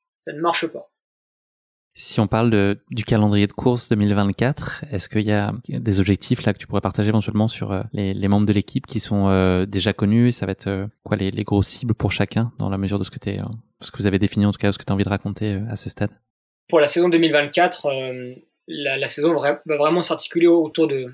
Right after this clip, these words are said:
Speaker 1: de trois gros temps forts. Le premier, ça va être les championnats nationaux, voire les championnats d'Europe,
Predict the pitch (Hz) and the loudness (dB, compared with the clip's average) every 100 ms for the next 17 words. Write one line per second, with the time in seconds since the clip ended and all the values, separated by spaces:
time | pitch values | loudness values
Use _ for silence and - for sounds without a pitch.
0 | - 147 - 185 185 156 165 156 147 170 | -10 -8 -2 2 4 4 4 2 0 2
1 | 202 190 151 - 160 175 180 147 139 - | 4 4 2 0 0 2 0 -2 -4 -4
2 | 143 160 156 165 160 160 170 175 175 165 | -6 -6 -2 2 2 2 2 4 4 2
3 | _ _ _ _ 143 165 180 - - 156 | _ _ _ _ 0 4 4 2 -2 0
4 | 151 143 190 | 2 4 4